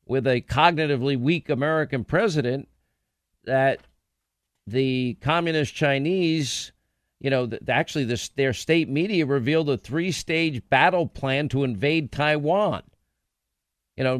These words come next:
while the U S is staging, quote, "war games in the Pacific." You think that, do you think that means anything to President Xi? I don't think so.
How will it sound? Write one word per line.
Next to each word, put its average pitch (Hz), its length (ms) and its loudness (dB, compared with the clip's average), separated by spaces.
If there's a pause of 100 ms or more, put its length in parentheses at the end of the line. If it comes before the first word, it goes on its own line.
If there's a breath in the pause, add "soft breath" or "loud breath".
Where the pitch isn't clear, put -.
while 131 260 2
the 139 80 2
U 160 240 2
S 147 180 2
is 131 120 -4
staging, 139 500 0
quote, 139 240 2
"war 147 300 4
games 131 340 0
in 120 140 -4
the 110 40 -2
Pacific." 117 540 -2
You 110 100 -4
think 127 140 -4
that, 131 240 -4
do 131 80 -6
you 135 60 -4
think 180 160 -2
that 175 120 -2
means 156 320 -2
anything 180 360 -2
to 165 60 -4
President 165 440 -2
Xi? 185 220 0
I 175 80 2
don't 196 180 -2
think 240 220 -2
so. 127 260 0